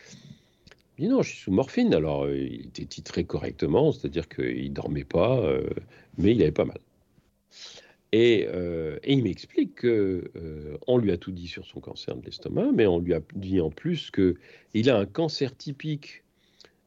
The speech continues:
des gens, il fait, il était dans la, dans la U S Navy, euh, dans les années cinquante. Il a un cancer typique des, euh, des marins qui ont été exposés aux radiations, euh, des expériences atomiques sur l'atoll de Bimini.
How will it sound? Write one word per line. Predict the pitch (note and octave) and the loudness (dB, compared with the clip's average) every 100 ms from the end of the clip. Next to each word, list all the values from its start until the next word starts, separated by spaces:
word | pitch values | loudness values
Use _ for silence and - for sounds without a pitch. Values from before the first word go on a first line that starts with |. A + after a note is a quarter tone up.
| - | -8
des | F#2+ A2 | -2 0
gens, | G#2+ A#2+ A#2 A2 F#2+ - | 2 2 4 2 -2 -6
il | G2+ F2 | -8 -8
fait, | - F2+ | -6 -8
il | E2+ F2+ | -6 -4
était | F2+ F2+ | -2 -2
dans | F2+ F2 | 0 2
la, | E2 D#2+ D#2 | 2 0 -4
dans | D#2+ | -2
la | D#2 D2+ C#2+ D2 - - - - - - | -2 -2 -4 -6 -10 -10 -10 -10 -12 -12
U | - G2 | 2 6
S | G#2 - | 6 6
Navy, | G2+ G2+ G2 F#2+ F2+ - | 4 4 2 2 0 -2
euh, | D2+ C#2+ C#2 | -2 -2 -2
dans | D#2 | -2
les | D2 C#2+ | -2 -4
années | C2 | -4
cinquante. | - D2+ - G3+ D4+ - _ _ _ _ _ _ _ - - _ - | -6 -6 0 2 2 -2 _ _ _ _ _ _ _ -20 -20 _ 0
Il | G2 | 4
a | G#2 | 4
un | F#2+ | 2
cancer | B2 E3 - A2 | 2 2 2 -2
typique | - F#2+ F2+ A#3 - G#2 | -2 -8 -2 -2 -2 -2
des, | G#2 C3+ D#3 D3+ - | 2 4 4 0 -2
euh, | F#2 D#2+ D#2 D#2 D#2 D#2+ D2 D2 _ _ _ _ | -6 -4 -4 -6 -8 -10 -10 -12 _ _ _ _
des | - D2+ F2 E2 | -12 -10 -4 -2
marins | D#2 D#2+ C#3+ C3+ G3+ | 2 2 4 4 4
qui | A3+ G2+ | 2 -2
ont | |
été | F2 - | -2 -2
exposés | G#2 - _ G2+ G2 C3 F#3+ G#3+ | -6 -6 _ -6 -4 -2 0 2
aux | D3 G2 | 4 4
radiations, | F#2 F#2 F2+ F#2 - D3+ G#3 G#3+ E3 | 2 -2 -2 -4 -2 0 2 2 2
euh, | G2+ F2+ | 2 2
des | E2+ F2+ F2+ F2 E2+ F2 | 0 2 4 4 2 -2
expériences | F#2 - G2 G#2+ - | -4 0 2 2 0
atomiques | E2 F2 C3 F#3+ | 0 2 2 2
sur | B2 | 2
l'atoll | F#2+ - E3+ | 2 2 0
de | D#3 | 0
Bimini. | A#2 B2 D#3+ C#3 C#3+ | 0 2 4 6 4